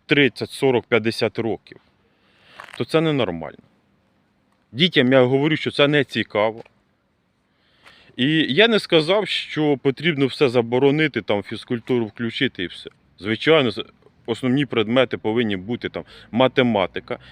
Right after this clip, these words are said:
іноземна мова, українська мова обов'язково, там, українська література. Це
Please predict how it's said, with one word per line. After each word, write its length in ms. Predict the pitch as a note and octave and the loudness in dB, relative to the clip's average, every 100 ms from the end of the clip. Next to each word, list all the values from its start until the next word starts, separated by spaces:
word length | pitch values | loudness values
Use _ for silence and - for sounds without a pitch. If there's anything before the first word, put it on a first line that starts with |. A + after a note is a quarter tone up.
| - | -6
іноземна 580 | C#3 C#3+ C3 A#2+ A2+ A2+ | 0 2 4 2 2 0
мова, 300 | G#2 G2+ G2 - - | -2 -4 -6 -8 -12
українська 600 | C3 C#3 D#3 D3 - C3+ | -8 0 2 2 0 2
мова 400 | A#2 A2+ A2 G#2+ D#2+ D#2+ | 2 2 2 0 -2 -8
обов'язково, 880 | A2 A#2+ C3+ B2+ A#2+ - - C#3+ G#2+ | -4 2 2 4 2 0 -2 0 0
там, 160 | E2+ G2+ | -2 -4
українська 440 | B2 D3 E3+ - | 0 0 0 0
література. 600 | C#3 C3+ C3+ D#3+ D3+ D#3 A#2 - - - | 0 0 0 -2 -2 -4 -4 -6 -20 -20
Це 320 | - - D#3+ | -12 2 4